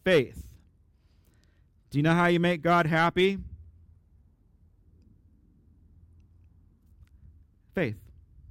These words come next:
It's not working more. It's not giving more. When he sees the refining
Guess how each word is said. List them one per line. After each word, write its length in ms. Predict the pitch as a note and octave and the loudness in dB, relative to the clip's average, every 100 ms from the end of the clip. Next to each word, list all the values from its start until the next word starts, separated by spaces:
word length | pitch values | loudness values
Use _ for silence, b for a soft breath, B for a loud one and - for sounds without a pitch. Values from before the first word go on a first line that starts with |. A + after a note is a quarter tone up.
| - - - - _ - - - - | -20 -20 -20 -20 _ -20 -20 -20 -8
It's 160 | A#2 A2 | -8 -4
not 240 | C#3+ D3 | -6 -4
working 360 | C3+ C#3 D3 D3 | -6 -6 -6 -6
more. 380 | D3 D3+ E3+ D#3+ - | -4 -4 -6 -12 -12
It's 140 | A2+ A2+ | -12 -8
not 240 | C3+ A#2 | -8 -6
giving 340 | A#2 C3 C#3 C3+ | -6 -4 -4 -6
more. 440 | C3+ C#3+ E3 E3+ - _ _ _ _ _ _ _ _ _ _ _ _ - - - b b | -4 -6 -8 -14 -20 _ _ _ _ _ _ _ _ _ _ _ _ -20 -20 -20 b b
When 200 | A2+ C#3 | -6 -6
he 320 | C#3+ E3+ F3+ | -6 -6 -6
sees 760 | E3+ - - F3 F3+ F#3 F#3 D#3 | -8 -10 -8 -8 -6 -6 -8 -8
the 160 | C#3 B2 | -8 -6
refining 1120 | B2+ B2+ - - D3+ D3+ F3 F3+ F3 E3+ | -4 -6 -10 -10 -6 -4 -4 -4 -4 -6